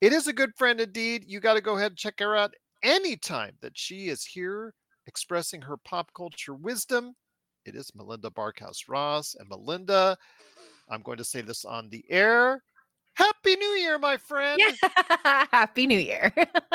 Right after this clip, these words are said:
Speaker 1: Little bit later than what we thought it would be,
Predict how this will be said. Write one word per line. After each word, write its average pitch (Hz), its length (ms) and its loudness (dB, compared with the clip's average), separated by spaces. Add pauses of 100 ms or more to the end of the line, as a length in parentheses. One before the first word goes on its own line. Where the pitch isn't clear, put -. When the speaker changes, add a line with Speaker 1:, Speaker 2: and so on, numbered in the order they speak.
(1700)
Speaker 1:
Little 403 200 -6
bit 320 180 -8 (560)
later 220 340 -2
than 180 180 -2
what 170 160 -6
we 156 200 -16
thought 151 180 0
it 135 100 -8
would 139 200 -12
be, 180 200 -12